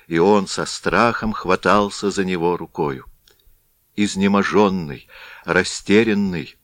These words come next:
он начал припоминать все, какие только знал, молитвы. Он перебирал все заклятия против духов. И вдруг почувствовал какое-то освежение.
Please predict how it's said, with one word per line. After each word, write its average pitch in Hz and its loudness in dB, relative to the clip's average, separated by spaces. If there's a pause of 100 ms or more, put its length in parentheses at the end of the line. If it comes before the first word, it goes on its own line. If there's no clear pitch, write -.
(300)
он 98 2
начал 104 0
припоминать 104 0 (580)
все, 107 4
какие 110 0
только 104 -2
знал, 92 -4
молитвы. 85 -6 (840)
Он 113 6
перебирал 117 6
все 117 2
заклятия 110 0
против 104 -2
духов. - -6 (1120)
И 78 -10
вдруг - 0
почувствовал 147 0 (360)
какое-то 143 0
освежение. 80 -6